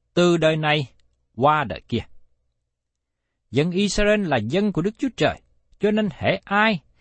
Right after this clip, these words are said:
hay hễ một dân tộc nào chống nghịch với dân sự của Ngài, thì Đức Chúa Trời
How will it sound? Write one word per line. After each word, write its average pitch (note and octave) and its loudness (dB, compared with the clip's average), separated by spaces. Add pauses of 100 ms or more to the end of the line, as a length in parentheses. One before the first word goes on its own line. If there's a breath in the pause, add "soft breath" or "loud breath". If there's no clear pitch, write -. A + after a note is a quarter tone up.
(120)
hay A3+ -2
hễ F#3 -2
một G#3 -4
dân A3+ -2
tộc - -8
nào A#2+ -2 (320)
chống C#4+ 0 (140)
nghịch C#3 0
với A3 -4
dân A#3 0
sự A3 -6
của G3 -4
Ngài, D#3 -4 (380)
thì - -16
Đức G#3 -4
Chúa E4+ -2
Trời G2+ 0